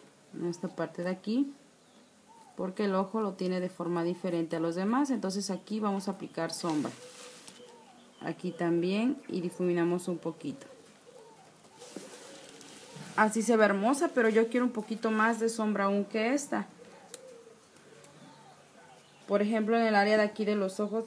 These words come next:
quiero acentuar un poquito más la sombra, entonces vamos a aplicar cerámica, pero si ustedes quieren así lo pueden dejar. Yo quiero intensificar un poco más aquí la sombra y en algunos extremos de la piel.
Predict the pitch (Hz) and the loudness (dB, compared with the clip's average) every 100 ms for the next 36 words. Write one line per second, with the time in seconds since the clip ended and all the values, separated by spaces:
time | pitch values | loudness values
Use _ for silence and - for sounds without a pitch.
0 | - 202 202 208 190 175 185 185 - 220 | 0 2 2 0 -4 0 0 0 -4 -4
1 | 220 208 202 202 196 185 190 202 202 101 | -4 -6 -6 -2 0 0 0 -2 0 0
2 | 214 202 196 196 190 190 190 185 - 165 | 0 0 -2 -2 0 0 0 -4 -2 -4
3 | 156 185 208 254 - - - - - - | 0 2 2 0 -12 -20 -20 -20 -20 -20
4 | - 185 180 180 196 190 214 202 185 180 | -8 0 2 4 2 0 -2 0 -2 -2
5 | 165 190 190 214 220 202 190 196 185 185 | -4 0 2 0 0 0 2 0 0 -2
6 | 170 170 170 165 170 180 190 247 262 - | -4 -2 0 2 0 0 2 2 0 -8
7 | - - - - 202 185 214 208 208 208 | -18 -18 -14 -2 -2 2 2 2 2 2
8 | 202 196 - 180 185 185 190 185 185 180 | 0 -4 -4 0 0 0 -4 -2 0 0
9 | 185 185 - 180 196 202 202 202 208 190 | -2 -6 -6 -4 -2 0 -2 0 0 2
10 | 170 170 180 185 190 180 - 170 175 170 | 2 2 2 0 -2 -8 -6 -2 0 0
11 | 175 175 175 214 240 | 0 0 -2 0 0